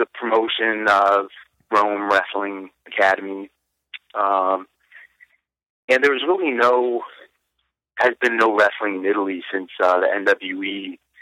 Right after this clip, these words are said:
you know, five, six, seven years ago. And, uh, these guys really didn't have anyone to train them and kinda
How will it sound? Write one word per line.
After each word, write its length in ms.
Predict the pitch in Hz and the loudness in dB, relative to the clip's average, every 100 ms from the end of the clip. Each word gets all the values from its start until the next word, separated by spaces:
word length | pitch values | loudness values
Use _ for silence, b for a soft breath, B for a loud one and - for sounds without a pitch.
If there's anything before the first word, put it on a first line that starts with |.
| b _ _ - | b _ _ -10
you 60 | |
know, 40 | 85 107 | -2 0
five, 180 | 95 - | 0 0
six, 160 | 101 - | -6 0
seven 220 | 98 92 92 | -2 -2 -4
years 220 | 95 92 | -4 -2
ago. 380 | 95 92 90 90 _ _ _ _ _ _ | 0 0 0 -6 _ _ _ _ _ _
And, 480 | 98 92 92 92 92 - _ b b b b b _ 92 | -8 -4 -2 -4 -6 -18 _ b b b b b _ 0
uh, 280 | 95 92 98 | 2 2 0
these 140 | 104 107 | -2 2
guys 260 | 104 104 107 | 2 2 0
really 220 | 104 101 | 0 0
didn't 280 | 98 98 95 | -2 0 2
have 140 | 98 101 | 2 0
anyone 640 | 98 95 98 98 98 95 - | -2 0 0 0 -4 -10 -12
to 360 | 101 101 101 101 - | -12 -10 -12 -10 -2
train 280 | 117 120 120 | 0 0 0
them 380 | 101 98 101 101 B B _ | 0 0 -2 -10 B B _
and 760 | 95 92 95 95 95 92 95 92 _ _ 107 | -16 -12 -10 -8 -8 -10 -12 -18 _ _ -2
kinda 420 | 98 95 92 | -2 0 -2